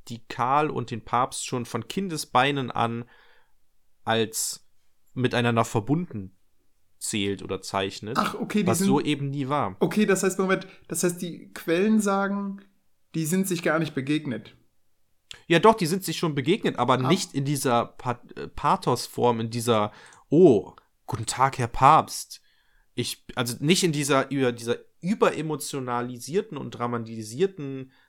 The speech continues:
Speaker 1: mit Musik untermalten Situation, wie sie eben in der Serie dargestellt
Speaker 2: Da
Speaker 1: wird.
Speaker 2: lief keine Musik im Hintergrund in der,
Speaker 1: Ja,
Speaker 2: äh
Speaker 1: das definitiv nicht. So, ähm,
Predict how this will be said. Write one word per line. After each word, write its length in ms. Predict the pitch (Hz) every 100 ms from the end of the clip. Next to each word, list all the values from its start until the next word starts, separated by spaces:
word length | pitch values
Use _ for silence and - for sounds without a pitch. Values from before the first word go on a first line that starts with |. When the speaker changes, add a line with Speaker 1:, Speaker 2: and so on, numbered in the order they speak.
| -
Speaker 1:
mit 200 | 120 123
Musik 400 | 123 113 175 185
untermalten 960 | 147 139 123 120 127 143 - 127 120 117
Situation, 840 | 110 120 120 117 110 - 143 147
wie 120 | 127
sie 180 | 113 113
eben 180 | 117 113
in 200 | 135 147
der 100 | 135
Serie 300 | 120 127 117
dargestellt 500 | 110 123 - - 95
Speaker 2:
Da 160 | 175 160
Speaker 1:
wird. 120 | 185
Speaker 2:
lief 320 | 226 226 -
keine 400 | - 190 214 220
Musik 540 | 208 202 165 160 214 214
im 100 | 160
Hintergrund 680 | 170 160 160 151 151 156
in 120 | 143 151
der, 300 | 165 156 156
Speaker 1:
Ja, 180 | 165 156
Speaker 2:
äh 100 | 151
Speaker 1:
das 200 | 165 -
definitiv 640 | 190 196 185 175 180 165
nicht. 240 | 110 101 349 - -
So, 240 | - 123 - - - -
ähm, 460 | 123 123 120 -